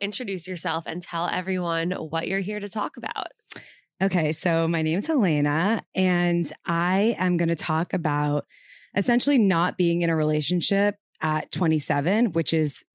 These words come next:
Speaker 2: something that I think I carried, and a lot of people do carry a lot of shame about. And, um, I realized that, you know, more and more people are coming out about not being in relationships and things like that. And, like, I don't know, it just seemed like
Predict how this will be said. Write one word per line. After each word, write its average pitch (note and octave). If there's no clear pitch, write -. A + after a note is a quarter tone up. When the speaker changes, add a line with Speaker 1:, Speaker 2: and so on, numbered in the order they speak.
Speaker 2:
something E3
that D3+
I E3+
think D#3+
I D#3+
carried, D3+
and F3
a D#3+
lot D#3+
of D3+
people E3
do D#3
carry D3+
a D3
lot D3+
of D3+
shame D#3
about. B3+
And, E3
um, C#3+
I E3+
realized D#3+
that, D#3
you D#3+
know, D#3
more D#3+
and D#3+
more D3+
people D#3+
are D3+
coming D3+
out C#3+
about C#3
not D3+
being D#3
in D#3
relationships G#3
and D#3
things D3+
like D#3+
that. G3+
And, D#3+
like, D3
I F3+
don't A#3+
know, A3+
it F#3+
just F#3
seemed G3
like F#3